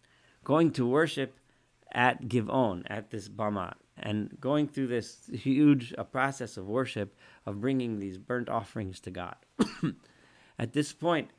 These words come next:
Shlomo must, we, we try to imagine his mindset of one, he's about to embark on this tremendous campaign, this, this lifelong campaign of building a nation,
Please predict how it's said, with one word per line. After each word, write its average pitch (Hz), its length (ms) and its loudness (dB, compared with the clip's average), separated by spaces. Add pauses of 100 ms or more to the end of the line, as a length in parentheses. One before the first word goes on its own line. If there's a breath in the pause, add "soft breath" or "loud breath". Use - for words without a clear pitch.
(140)
Shlomo 151 500 4
must, 131 260 4 (120)
we, 107 360 -4
we 110 260 -6 (340)
try 127 200 6
to 117 80 4
imagine 117 460 2
his 104 160 -6
mindset 117 540 -6 (460 soft breath)
of 107 120 -2
one, 120 400 2 (240 soft breath)
he's 110 240 -6
about 120 360 0
to 120 160 0
embark 123 500 4 (340 soft breath)
on 117 380 -2 (140)
this 120 380 -4 (460 soft breath)
tremendous 123 640 -2
campaign, 113 720 -4 (300 soft breath)
this, 104 200 -6 (100)
this 110 240 -4
lifelong 127 580 0
campaign 110 640 -4
of 98 280 -8
building 123 460 -4 (360 soft breath)
a 107 60 -4
nation, 110 560 0